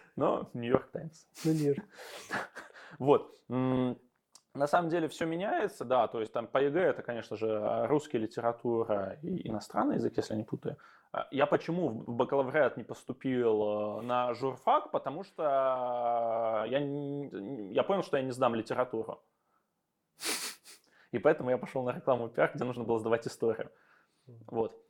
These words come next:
Speaker 1: А вообще про развитие, про навыки, не знаю. Мне кажется, как бы за время обучения в институте, в вузе любом, э, важно, во-первых, наладить связи рабочие со, со, со своими одногруппниками, с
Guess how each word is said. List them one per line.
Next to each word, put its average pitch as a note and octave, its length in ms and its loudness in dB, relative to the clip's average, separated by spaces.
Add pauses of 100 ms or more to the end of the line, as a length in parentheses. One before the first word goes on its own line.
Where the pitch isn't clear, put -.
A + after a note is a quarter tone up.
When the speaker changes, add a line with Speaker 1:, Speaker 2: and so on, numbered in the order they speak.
(120)
Speaker 1:
А A#2+ 120 4
вообще G3+ 280 0
про D#3+ 240 0
развитие, E3+ 500 0
про B2+ 180 0
навыки, F#3+ 420 0
не C3 200 -2
знаю. D3+ 300 2
Мне A3 180 0
кажется, E3 400 0
как B2+ 200 -2
бы A#2+ 80 0
за B2+ 140 4
время D3 320 2
обучения C3 520 -2
в A#2+ 80 0
институте, C3 600 -4
в G#2+ 80 0
вузе C#3+ 340 2
любом, A2+ 560 0
э, A2 360 0 (460)
важно, B2+ 1120 2
во-первых, B2 400 0
наладить B2+ 360 2
связи D#3+ 520 0 (340)
рабочие A2+ 640 0 (540)
со, B2 80 -10
со, A#2 440 2
со A#2 80 -6
своими F3+ 560 0
одногруппниками, A#2 1200 0
с - 180 -18